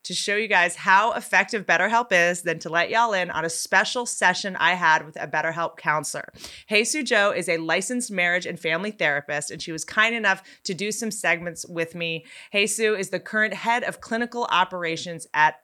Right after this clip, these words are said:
BetterHelp. In this segment, I'm gonna talk to her. I'm gonna ask her some questions that y'all sent in. Trigger warning, this segment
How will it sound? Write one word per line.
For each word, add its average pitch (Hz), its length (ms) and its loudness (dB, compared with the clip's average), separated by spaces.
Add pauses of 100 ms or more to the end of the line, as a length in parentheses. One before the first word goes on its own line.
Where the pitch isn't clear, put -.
BetterHelp. 143 600 -4
In 175 100 -4
this 185 160 -4
segment, 233 420 -2
I'm 165 120 0
gonna 160 100 -6
talk 185 300 -2
to 196 100 -8
her. 185 180 0 (340)
I'm 165 180 2
gonna 170 120 2
ask 170 200 2
her 180 40 -6
some 160 200 -8
questions 190 720 0
that - 180 -2
y'all 156 200 0
sent 147 360 -4
in. 233 360 0 (280)
Trigger 226 320 0
warning, 220 520 -2
this 170 160 -4
segment 160 280 -2